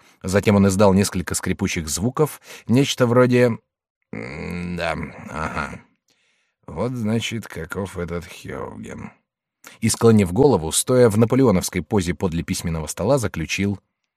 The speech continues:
"У вас есть друзья, господин Хёвген. Несколько человек, кое-что смыслящих в театре, обратили на вас моё внимание. Мардер, например".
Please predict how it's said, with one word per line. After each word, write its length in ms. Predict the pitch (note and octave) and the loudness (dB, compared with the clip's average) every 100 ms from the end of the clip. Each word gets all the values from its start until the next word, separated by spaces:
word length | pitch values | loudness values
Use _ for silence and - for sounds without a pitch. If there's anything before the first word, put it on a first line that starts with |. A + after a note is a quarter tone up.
| _ _ _ _ _ _ _ _ - | _ _ _ _ _ _ _ _ -12
"У 160 | G2+ | -8
вас 440 | A2 C3 D3 B2+ C3 | 2 6 6 6 2
есть 560 | C#3 D3 C#3+ A#2 - A#2 | 4 4 4 0 -6 -2
друзья, 680 | B2+ C3+ A#2+ B2+ C3 B2+ G#2+ | 2 2 4 4 6 6 4
господин 640 | F#2+ - - E2+ E2 D#2+ | 0 -2 -4 -6 -6 -10
Хёвген. 720 | - D#2+ D#2+ C#2+ C#2 C#2 C#2 - _ _ _ _ - | -10 -8 -8 -10 -14 -16 -16 -20 _ _ _ _ 2
Несколько 600 | E3+ G3+ - G3+ F#3 F#3 | 6 8 6 4 4 2
человек, 640 | - E3+ D#3 D#3 A#2 - | 6 8 8 8 4 -2
кое-что 640 | - D#3 D#3+ D3 - - C3+ | 4 8 8 6 2 2 2
смыслящих 840 | - C3+ D#3 - B2+ G#2+ A#2 - | 2 2 2 2 -2 -2 -4 -6
в 80 | - | -4
театре, 720 | A2+ C3+ D#3 - E3 E3+ D#3+ - - - | 2 4 4 4 4 6 4 -4 -12 -2
обратили 520 | C3 D#3 D3+ F3+ E3+ | 6 6 8 6 8
на 180 | D#3+ D3+ | 8 8
вас 320 | D3+ - - | 8 6 4
моё 300 | C3 C3 C#3 | 4 6 6
внимание. 840 | B2+ B2+ A#2+ F#2+ D#2 C#2+ G#1+ - - _ _ _ _ - | 4 4 4 2 -2 -6 -14 -18 -20 _ _ _ _ 0
Мардер, 640 | A2+ F3+ E3+ D#3+ D#3+ E3+ | 4 8 8 6 6 6
например". 720 | F3 D#3 E3+ F3+ F3 F3 | 4 2 4 6 8 6